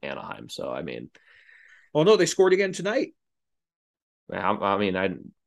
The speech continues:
Speaker 1: watch the end, how many they end up with.
Speaker 2: They got four on the Sharks, which for them is
Speaker 1: Oh, on
Speaker 2: and
Speaker 1: the
Speaker 2: they have,
Speaker 1: Sharks,
Speaker 2: and they have
Speaker 1: wow.
Speaker 2: forty shots, dude. That's good for the fucking Islanders, dude.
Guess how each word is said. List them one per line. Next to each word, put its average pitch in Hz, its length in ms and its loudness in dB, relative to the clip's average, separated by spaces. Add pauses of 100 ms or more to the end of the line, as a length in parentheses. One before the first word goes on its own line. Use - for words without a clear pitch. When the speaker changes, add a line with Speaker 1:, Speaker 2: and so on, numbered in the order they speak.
(160)
Speaker 1:
watch 87 220 -4
the 85 140 -6
end, 78 100 -6
how 85 80 -8
many 85 220 -6
they 78 100 -8
end 80 160 -6
up 80 160 -6
with. 69 220 -6
Speaker 2:
They 139 100 -6
got 175 260 2
four 208 380 6
on 131 140 0
the 120 40 -10
Sharks, 185 460 0
which 131 160 -6
for 139 160 -2
them 202 220 4
is 165 100 8
Speaker 1:
Oh, 117 420 6 (240)
on 98 140 4
Speaker 2:
and 220 80 4
Speaker 1:
the 233 40 8
Speaker 2:
they 233 40 8
have, 226 80 4
Speaker 1:
Sharks, - 540 2
Speaker 2:
and - 160 0
they 240 60 8
have 233 120 4
Speaker 1:
wow. - 80 -10
Speaker 2:
forty 254 300 4
shots, 247 480 4
dude. 165 260 6
That's 214 160 2
good 247 320 4
for - 140 2
the 170 120 0
fucking - 420 2
Islanders, 156 640 -2
dude. 160 360 -2